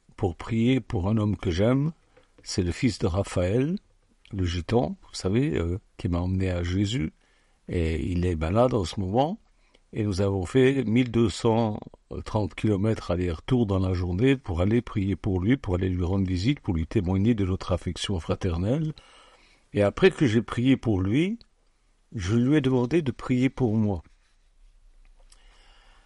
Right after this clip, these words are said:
Il ne savait pas pour pourquoi prier ? Je, parce que je ne lui ai pas parlé de ma situation.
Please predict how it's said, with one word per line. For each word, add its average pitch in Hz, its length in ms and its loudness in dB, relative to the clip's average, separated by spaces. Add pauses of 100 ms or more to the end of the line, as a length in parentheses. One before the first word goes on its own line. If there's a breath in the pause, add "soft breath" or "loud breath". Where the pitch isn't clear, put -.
(1120 soft breath)
Il 175 200 4
ne 165 120 6
savait 156 320 4
pas - 280 0 (140)
pour 156 260 0 (1120)
pourquoi 147 440 2
prier ? 104 480 0
Je, 98 200 0 (220)
parce 117 200 -2
que 117 280 2
je 101 160 -2
ne 110 100 2
lui 110 80 4
ai 104 40 0
pas 104 160 -2
parlé 113 320 2
de 104 80 -4
ma 98 120 0
situation. 101 800 -2